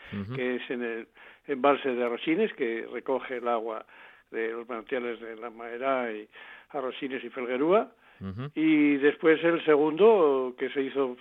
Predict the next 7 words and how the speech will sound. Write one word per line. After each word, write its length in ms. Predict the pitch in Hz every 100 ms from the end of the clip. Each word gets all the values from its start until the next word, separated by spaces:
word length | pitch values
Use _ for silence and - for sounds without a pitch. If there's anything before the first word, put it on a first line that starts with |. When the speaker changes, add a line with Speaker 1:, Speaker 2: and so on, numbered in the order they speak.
| -
Speaker 2:
fundamentalmente, 1000 | 135 127 123 135 131 143 147 143 135 135 -
son 160 | 139
dos 160 | 127 127 131
los 100 | 117
funda-, 280 | 127 117 - 139
los 160 | 127
principales, 600 | - 123 139 139 143 202